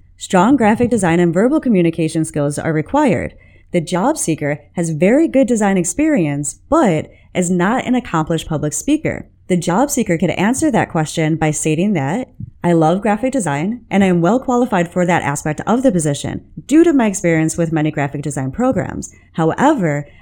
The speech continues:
I do not feel I have reached my potential in public speaking. Recently, and this is true for me,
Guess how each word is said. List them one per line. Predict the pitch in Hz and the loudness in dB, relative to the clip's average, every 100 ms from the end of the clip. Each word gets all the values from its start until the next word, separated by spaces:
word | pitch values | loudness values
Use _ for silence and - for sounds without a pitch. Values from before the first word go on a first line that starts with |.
| - | -4
I | 175 | -2
do | 175 | 2
not | 269 302 | 2 2
feel | 285 269 | 0 0
I | 247 | 2
have | 226 175 | 0 0
reached | 226 240 | -2 0
my | 190 | 0
potential | 185 160 147 151 | 0 -4 -2 -4
in | |
public | 147 147 143 | -4 -4 -6
speaking. | - 285 330 170 - - - _ - - | 0 0 0 -4 -6 -12 -20 _ -18 -4
Recently, | 196 359 - 220 175 147 151 175 - - | 4 4 4 2 2 0 -2 -8 -10 0
and | 185 | 2
this | 185 | 4
is | 160 | 0
true | - 165 | -2 -2
for | 151 | 0
me, | 151 285 156 151 - | 2 4 4 -2 -8